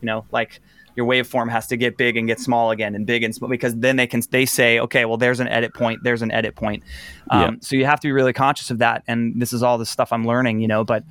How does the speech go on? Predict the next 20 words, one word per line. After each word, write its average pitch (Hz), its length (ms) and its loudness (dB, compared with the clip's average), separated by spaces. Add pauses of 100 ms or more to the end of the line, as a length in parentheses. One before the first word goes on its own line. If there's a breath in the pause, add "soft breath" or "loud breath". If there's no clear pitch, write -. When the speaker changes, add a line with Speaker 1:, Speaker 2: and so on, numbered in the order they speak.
(260 loud breath)
Speaker 1:
um, 113 260 2
I 120 120 2
was 120 120 -2
pretty - 220 -2
conscious 120 420 -2
of, 131 220 -4
of 117 320 0 (220)
the 127 80 -2
build 120 480 2
of 107 100 -4
these 110 160 -4
tracks - 440 -2
that 113 100 -4
I 107 80 0
made 104 240 -4
for - 100 -8
this 98 120 0
Speaker 2:
Mm-hmm. 92 80 2
Speaker 1:
record. 113 360 0 (420 soft breath)
Um, 117 440 2